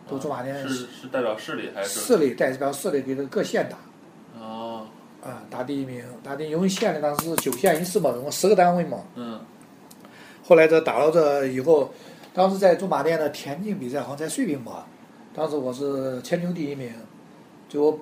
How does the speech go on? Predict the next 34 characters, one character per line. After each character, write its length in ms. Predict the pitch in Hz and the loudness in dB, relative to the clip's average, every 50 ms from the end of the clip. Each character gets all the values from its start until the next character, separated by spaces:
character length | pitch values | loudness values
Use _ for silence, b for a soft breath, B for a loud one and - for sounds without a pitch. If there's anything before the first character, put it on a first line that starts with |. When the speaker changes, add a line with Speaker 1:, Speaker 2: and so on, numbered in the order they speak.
| - - - - - - - - - - - - - | -8 -18 -20 -20 -20 -20 -20 -20 -20 -20 -20 -14 -10
Speaker 1:
一 140 | 165 175 | -6 -2
个 80 | 180 160 | -2 0
三 160 | - 180 180 | 2 2 2
级 60 | 185 | 2
跳 120 | 190 208 202 | 0 -2 -2
远， 180 | - 127 - - - - - - - - - - - - - - - - - - - - - - - - - - - - - - - | -2 -4 -8 -14 -18 -20 -20 -20 -20 -20 -20 -20 -20 -20 -20 -20 -20 -20 -20 -20 -20 -20 -20 -20 -20 -20 -20 -20 -20 -20 -20 -12 -8
一 80 | 165 160 | -4 -2
个 80 | 160 | 0
三 180 | 156 180 180 180 | 0 0 0 0
级 60 | 185 | 0
跳 100 | 202 190 | 2 2
远 160 | 165 123 120 117 | 2 0 -2 -6
第 120 | 127 123 | -8 -8
一 80 | 117 117 | -8 -10
名， 200 | 113 110 107 107 110 - - - | -12 -14 -14 -14 -16 -16 -18 -18
Speaker 2:
嗯。 160 | - - - | -18 -6 -4
Speaker 1:
都 100 | 165 151 | -4 -4
不， 220 | 127 - 151 156 | -2 0 0 0
这， 360 | 156 - 180 160 156 151 147 143 | 2 4 4 4 6 4 2 2
都 140 | - 185 175 | 2 2 4
这 120 | 165 151 | 4 4
两 200 | 135 131 - - | 4 2 -2 -4
项， 240 | - 165 156 135 - - | -2 -2 -2 -2 -2 -6
当 120 | 147 151 | -8 -8
时 80 | 156 165 | -8 -8
没 100 | 135 135 | -10 -10
有 100 | 139 139 | -10 -10
跳 200 | 123 - 131 110 | -8 -6 -6 -4
高， 160 | 120 127 127 | -4 -4 -4
我 120 | 120 107 101 | -4 -6 -10
记 100 | 120 113 | -14 -14
得 60 | 104 98 | -16 -16
是。 40 | 95 90 98 98 - | -16 -16 -18 -18 -16
Speaker 2:
嗯。 180 | 123 117 113 | -16 -16 -16